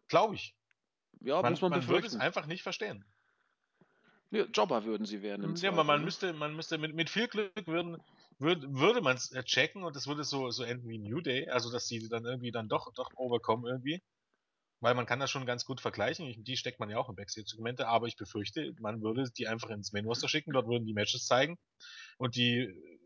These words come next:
Speaker 1: Fans, also der Großteil der Fans, die eben nicht N X T schauen, das sind nun mal, ähm,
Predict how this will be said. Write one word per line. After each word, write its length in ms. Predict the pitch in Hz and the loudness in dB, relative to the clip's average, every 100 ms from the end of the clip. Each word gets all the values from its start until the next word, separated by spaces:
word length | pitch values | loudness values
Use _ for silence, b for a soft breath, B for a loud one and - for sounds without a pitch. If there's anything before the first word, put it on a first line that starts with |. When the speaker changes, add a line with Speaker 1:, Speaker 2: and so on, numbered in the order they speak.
| _ _ _ _ _ | _ _ _ _ _
Speaker 1:
Fans, 420 | - 117 185 202 | 2 4 4 -2
also 220 | - 120 117 | -4 -2 0
der 100 | 110 | -2
Großteil 380 | 107 143 170 | -2 0 0
der 100 | 147 | -2
Fans, 200 | 147 147 | -4 -4
die 120 | 139 123 | -4 -4
eben 140 | 107 | -2
nicht 160 | 180 123 | -2 -4
N 100 | 117 | -6
X 160 | - | -4
T 140 | - 110 | -4 0
schauen, 240 | 107 123 | 2 2
das 160 | 120 110 | 0 -2
sind 160 | 160 | -6
nun 180 | 147 131 | -8 -6
mal, 380 | 120 113 113 104 | -2 0 0 -2
ähm, 280 | 110 107 | -4 -4